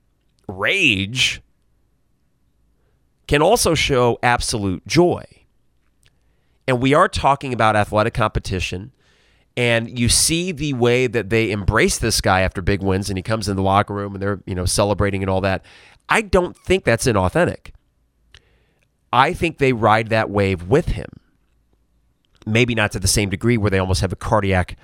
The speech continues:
episode after the n-, goaltending call at Madison Square Garden, right? I don't know if they do that, but they were laughing about it afterwards. Brad Underwood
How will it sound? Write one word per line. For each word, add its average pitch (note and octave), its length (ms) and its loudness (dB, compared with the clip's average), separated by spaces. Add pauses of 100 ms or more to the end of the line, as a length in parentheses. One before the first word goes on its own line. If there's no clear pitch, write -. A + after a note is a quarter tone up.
(260)
episode F#2 680 0 (360)
after G2+ 240 0
the F#2 120 2
n-, F2 240 -4 (180)
goaltending B2+ 560 4
call G#2+ 300 2
at G2 40 2
Madison G2+ 300 2
Square G2 220 2
Garden, C#3+ 280 4
right? F#2+ 220 -2
I A2 80 2
don't B2 100 0
know B2+ 60 2
if G#2+ 80 -2
they A#2 120 0
do G2+ 180 -2
that, B2 340 2 (420)
but F3+ 100 2
they A3 100 4
were A#3 140 4
laughing G#3 440 0
about E3 240 2
it E3+ 80 0
afterwards. E3+ 840 -4 (960)
Brad G3 260 2
Underwood A2+ 800 0